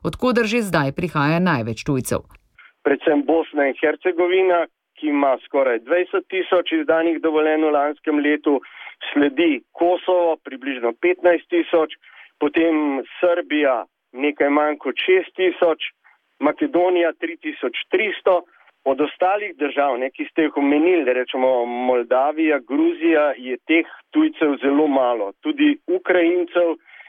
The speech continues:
Speaker 2: rečemo, ni veliko, ne, v lanskem letu smo skupaj izdali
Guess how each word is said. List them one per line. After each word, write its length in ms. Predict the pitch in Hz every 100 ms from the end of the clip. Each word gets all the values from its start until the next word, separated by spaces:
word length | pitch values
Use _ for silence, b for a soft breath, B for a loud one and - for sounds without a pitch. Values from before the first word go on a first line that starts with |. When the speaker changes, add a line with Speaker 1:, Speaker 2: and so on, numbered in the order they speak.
| B
Speaker 2:
rečemo, 420 | 135 156 - 147
ni 180 | 139 180 180
veliko, 520 | 170 185 185 165 147
ne, 120 | 139
v 80 | 139
lanskem 540 | 131 135 - 156 151
letu 540 | 147 156 151 147 139 135
smo 180 | 135 127
skupaj 480 | - 156 - 151 135 131 117
izdali 480 | 131 135 147 147